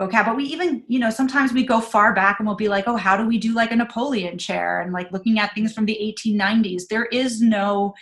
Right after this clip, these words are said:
uh, historic decorative arts period that is off limits for us.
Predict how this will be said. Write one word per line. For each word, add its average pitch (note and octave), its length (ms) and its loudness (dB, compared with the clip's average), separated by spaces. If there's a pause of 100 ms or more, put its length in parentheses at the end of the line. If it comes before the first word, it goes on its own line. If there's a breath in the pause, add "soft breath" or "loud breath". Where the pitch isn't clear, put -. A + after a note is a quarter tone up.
(720 loud breath)
uh, F3+ 500 4
historic F#3+ 680 -4
decorative F#3 440 -2
arts F3 240 -6
period G#3+ 460 -2
that F#3 160 2
is F#3+ 180 -4
off F#3 240 2
limits G3 380 -2
for - 260 -6
us. - 400 -8